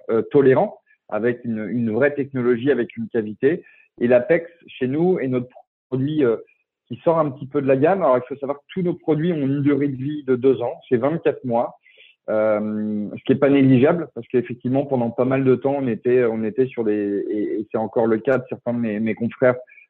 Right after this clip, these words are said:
qui ont la tendance à, à avoir des produits qui vont, euh, qui vont être, euh, euh, renouvelés tous les ans. Euh, nous, c-, tous nos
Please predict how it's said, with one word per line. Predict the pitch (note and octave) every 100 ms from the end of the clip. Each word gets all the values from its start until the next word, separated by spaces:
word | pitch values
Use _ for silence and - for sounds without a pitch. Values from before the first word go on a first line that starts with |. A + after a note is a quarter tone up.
| _
qui | A#2
ont | A#2+ A#2+ A2+ A2
la | A2
tendance | - A#2+ B2 B2+ B2+
à, | A2+ A2 G#2+ G2
à |
avoir | A2 A2+
des | A#2
produits | A2+ A#2 A#2 C3+
qui | -
vont, | G#2+ A2+ B2
euh, | A2
qui | - G#2
vont | A2 A#2
être, | - G#2+
euh, | G2+ F#2 - _ -
euh, | G2+
renouvelés | G#2 B2+ B2+ A#2+ C3+
tous | C3+ B2
les | A#2+ A2
ans. | D#3+ - _ _ - _ _
Euh, | G#2+
nous, | A2+ D3
c-, | E3+ - - _
tous | -
nos | E3+ E3